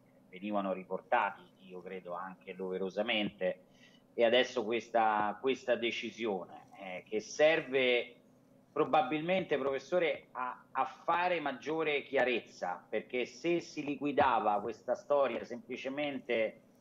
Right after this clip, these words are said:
con una pacca sulle spalle ai cittadini italiani per dirgli: "Non vi preoccupate, andate a vaccinare, non c'è, non c'è connessione, di trombosi si muore tutti i giorni",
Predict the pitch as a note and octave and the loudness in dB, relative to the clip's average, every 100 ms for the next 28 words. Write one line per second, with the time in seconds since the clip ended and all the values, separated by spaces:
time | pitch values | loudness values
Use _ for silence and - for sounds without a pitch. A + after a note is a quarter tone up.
0 | _ - C3 C3+ C3+ D#3+ D3+ C#3 B2 C3+ | _ -2 0 2 4 2 2 -2 -2 -2
1 | C3+ - C#3+ C3+ B2 G#2+ B2+ B2 B2 C#3 | -4 -2 0 2 0 -2 -6 -6 -6 -4
2 | C3 B2 B2+ C3+ B2+ A2 A2 A2 B2 A#2+ | -4 0 0 0 -2 -2 -6 -6 -4 -2
3 | D#3+ D#3 C#3 C#3 - C3+ B2+ A#2 G#2 A#2+ | -2 -2 0 -2 -2 -2 2 2 0 0
4 | D3 C3+ A#2+ B2 A#2+ - A2+ G2+ G2+ A2 | 2 2 0 -2 -4 -6 -6 -6 -6 -10
5 | - D3 C3 - - _ - C3 B2+ - | -2 0 0 -4 -20 _ -10 -6 -4 -2
6 | D#3 B2+ C#3 C3+ B2+ - C3 G#2 F#2+ G2+ | -2 -2 -4 -4 -10 -4 0 0 -2 -6
7 | A#2 B2 B2 C3 D#3+ D3+ C3+ A#2+ C#3 C#3+ | -2 0 2 4 4 4 0 -10 -2 2
8 | C#3+ C3 B2+ C#3+ E3+ E3+ B2+ D3 C3+ B2 | 2 2 -4 -8 -8 -6 0 2 2 -2
9 | A2+ | -6